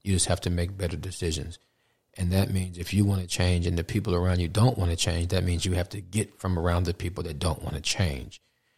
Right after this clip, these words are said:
And if your neighborhood is not your friend, then get out of the neighborhood.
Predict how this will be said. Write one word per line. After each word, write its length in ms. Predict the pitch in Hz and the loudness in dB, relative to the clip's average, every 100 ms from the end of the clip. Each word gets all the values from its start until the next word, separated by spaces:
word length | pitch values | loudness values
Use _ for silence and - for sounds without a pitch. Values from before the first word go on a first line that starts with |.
| _ _ _ - | _ _ _ 0
And 100 | 92 | 4
if 220 | 90 - | 4 4
your 80 | 87 | 2
neighborhood 840 | 90 95 98 95 90 87 82 - - _ _ _ - | 8 8 6 2 2 2 0 -2 -12 _ _ _ -2
is 220 | 92 82 | 0 2
not 360 | 92 90 98 - | 0 2 2 2
your 140 | 110 | 0
friend, 600 | 107 - 107 82 87 110 - _ _ _ _ _ _ _ _ _ | 2 4 4 4 -2 -4 -10 _ _ _ _ _ _ _ _ _
then 200 | 107 98 | 0 2
get 180 | 98 107 | 2 2
out 240 | - 85 - | 2 -2 0
of 200 | 85 80 | -4 2
the 80 | |
neighborhood. 640 | 123 160 180 101 95 - | 4 4 2 0 -2 -8